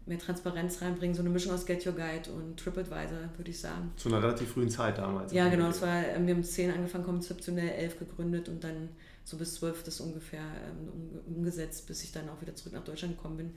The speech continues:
Speaker 2: Ja.
Speaker 1: wo ich gemerkt hab, hey, Island ist ein Traum, da kann ich versacken, es ist so wunderbar, ich kann's echt nur jedem empfehlen, aber wenn man wirklich was vielleicht auch bewegen will, dann ist eigentlich Berlin oder auch Deutschland ein ganz guter Spot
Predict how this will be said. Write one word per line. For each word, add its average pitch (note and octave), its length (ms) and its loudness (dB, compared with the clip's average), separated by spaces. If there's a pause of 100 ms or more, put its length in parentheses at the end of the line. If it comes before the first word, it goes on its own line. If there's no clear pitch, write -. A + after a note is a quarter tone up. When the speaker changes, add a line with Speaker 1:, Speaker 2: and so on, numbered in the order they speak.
Speaker 2:
Ja. A2+ 340 6
Speaker 1:
wo - 60 -6
ich D#3+ 100 -6
gemerkt E3+ 300 4
hab, E3+ 120 -2
hey, E3 300 2 (300)
Island F#3 320 2
ist F3+ 160 2
ein - 40 -10
Traum, F3+ 300 6
da G3 60 2
kann F#3 120 0
ich F3+ 120 0
versacken, F3 480 0
es G3+ 100 0
ist E3+ 140 -4
so E3+ 160 -2
wunderbar, F3 420 2
ich E3+ 80 -2
kann's F3 180 -2
echt E3+ 200 -4
nur F3+ 80 4
jedem F3+ 140 6
empfehlen, F3+ 480 0 (360)
aber E3+ 200 2
wenn F3+ 80 6
man F3 100 6
wirklich F3 260 0
was E3+ 140 -2
vielleicht F3 200 -4
auch F3+ 60 -4
bewegen E3 480 0
will, F3 160 4
dann E3 180 -2
ist E3 140 -6
eigentlich E3+ 320 -4 (440)
Berlin E3+ 440 2
oder D#3+ 300 -4
auch E3 100 -8
Deutschland E3 460 -4
ein - 420 -8
ganz F3 160 2
guter F3+ 180 4
Spot F3 280 0